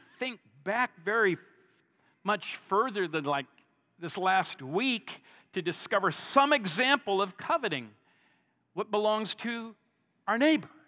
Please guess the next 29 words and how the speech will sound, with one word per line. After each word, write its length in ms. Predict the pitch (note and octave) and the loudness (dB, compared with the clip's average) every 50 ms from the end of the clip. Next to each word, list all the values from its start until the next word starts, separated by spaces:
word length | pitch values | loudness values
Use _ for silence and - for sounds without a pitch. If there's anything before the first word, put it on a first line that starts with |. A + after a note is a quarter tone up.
| _ _ _ _ _ _ _ _ _ _ _ _ _ _ _ _ _ _ _ _ _ _ _ - | _ _ _ _ _ _ _ _ _ _ _ _ _ _ _ _ _ _ _ _ _ _ _ -10
There, 200 | B3+ A3 D#4 D4 | -2 -2 -2 0
there 200 | G#3 F3+ D4 D4+ | 2 2 2 2
are 200 | D4 C#4 G#3 G3+ | 4 6 6 4
modern 680 | G3+ C#4+ - F#3 F#3 F#3+ G3 G3+ A3 A3+ C4 C4+ C4+ B3+ - - | 4 2 0 2 6 8 8 8 8 6 4 -2 -2 -4 -8 -10
equivalents 640 | E3 D#3 - - A#3+ A#3 A3+ B3 B3 B3+ A#3+ - - | -10 -10 -8 -4 -4 -4 -2 -2 -4 -4 -4 -8 -8
to 120 | - D3+ - - | -8 -10 -8 -6
each 220 | A3 B3 A3 - | -8 -8 -6 -6
and 100 | B3 A3 | -2 0
every 160 | G#3 G#3 A3 | 0 2 2
one 180 | G#3 F#3+ F#3+ F#3 | 0 0 -2 -2
of 60 | F#3 E3 | -2 -2
the 100 | F3+ E3+ | -4 -4
temptations 680 | - F#3 E3+ E3 - E3+ D#3 D3 - E3+ C#3+ B2+ - | -4 -6 -6 -4 -4 -4 -4 -4 -4 -6 -8 -6 -4
listed 380 | D#3 D3+ D3 - - - D#3+ D3 | -4 -4 -4 -6 -6 -4 -4 -2
in 220 | D3+ D3 C#3+ C#3+ - | -2 -4 -4 -4 -6
Exodus 440 | D3 - - - C#3+ C3+ C3+ - | -6 -6 -6 -10 -10 -8 -10 -8
chapter 280 | - - C#3 C3 - C#3 | -4 -4 -4 -4 -4 -10
twenty, 300 | B2 - - C#3+ C3 C3 | -14 -12 -10 -10 -8 -8
verse 220 | A#2+ B2 B2 A#2 | -8 -8 -10 -10
seventeen, 640 | - - - C3+ B2+ C#3+ C#3+ C3+ - - A3+ G3 D#3+ - - - - - - - | -8 -4 -4 -4 -4 -4 -8 -6 -4 -4 -2 -2 -4 -6 -10 -18 -20 -12 -4 -4
that 120 | G3+ G#3 | -4 -4
we 140 | G#3 A3+ A#3+ | -2 2 2
are 100 | A#3 A3+ | 2 2
faced 440 | F#3+ - - C#4 D#4 D4+ - - G3 | 2 0 -2 0 0 0 -2 -2 -2
with 160 | F#3 F3+ - - | -2 -2 0 -2
every 220 | G3+ G3+ A#3+ B3+ | -2 -2 0 0
day. 140 | B3+ A#3 E3+ | -2 0 0
So, 220 | - - A#3 G3+ - - - - - - - _ | 0 0 -2 -2 -2 -8 -18 -20 -20 -20 -18 _
so, 180 | - - A3 | -6 -4 -4